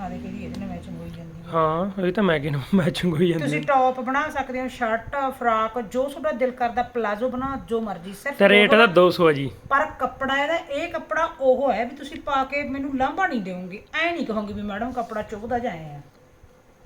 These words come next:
Speaker 1: ਜਿੰਨੀ ਸਾਨੂੰ ਇਹਦੇ ਬਾਰੇ ਨੌਲੇਜ ਹੈ। ਤੇ ਆਹ ਡਾਟ 'ਚ ਆ ਗਿਆ ਜੀ, ਦੇਖੋ ਦਿਖਾਈ, ਇਹਦੇ ਵਿੱਚ ਨਿੱਕੇ ਨਿੱਕੇ ਡਾਟ ਆ ਤੇ ਇਹੀ ਕਲਰ ਹੈ ਇਹ।
Speaker 2: ਕਿੰਨਾ ਪਿਆਰਾ ਕਲਰ ਆ ਵੀ।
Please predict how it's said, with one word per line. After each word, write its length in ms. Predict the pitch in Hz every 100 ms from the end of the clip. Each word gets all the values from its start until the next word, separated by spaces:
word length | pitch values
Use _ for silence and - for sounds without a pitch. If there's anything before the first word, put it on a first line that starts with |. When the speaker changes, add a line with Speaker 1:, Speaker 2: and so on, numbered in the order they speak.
| - - - - - - - - - -
Speaker 1:
ਜਿੰਨੀ 340 | 196 269 277
ਸਾਨੂੰ 240 | 262 240 233
ਇਹਦੇ 120 | 262
ਬਾਰੇ 180 | 269 254
ਨੌਲੇਜ 480 | 220 175 170 160
ਹੈ। 120 | 156 143 - - - - - - - -
ਤੇ 100 | 277
ਆਹ 140 | 294 262 - 196
ਡਾਟ 360 | 208 196 185
'ਚ 120 | 190
ਆ 100 | 185
ਗਿਆ 200 | 160 170
ਜੀ, 140 | 160 160 - - - _ - - - _ - - - - - -
ਦੇਖੋ 180 | 208 220
ਦਿਖਾਈ, 280 | 233 254 247 269 - - - - - - - - - - _ - - - - - 269
ਇਹਦੇ 100 | 302
ਵਿੱਚ 140 | 330
ਨਿੱਕੇ 240 | 320 320
ਨਿੱਕੇ 220 | 359 349 349
ਡਾਟ 400 | 233 220 214 240
ਆ 60 |
ਤੇ 180 | 240 254
ਇਹੀ 140 | 240
ਕਲਰ 300 | 254 185 160
ਹੈ 120 | 151 143
ਇਹ। 60 | 147 - _ _ _ _ _ -
Speaker 2:
ਕਿੰਨਾ 300 | 160 143 139 -
ਪਿਆਰਾ 280 | 147 139 143
ਕਲਰ 200 | 139 139
ਆ 40 |
ਵੀ। 120 | 151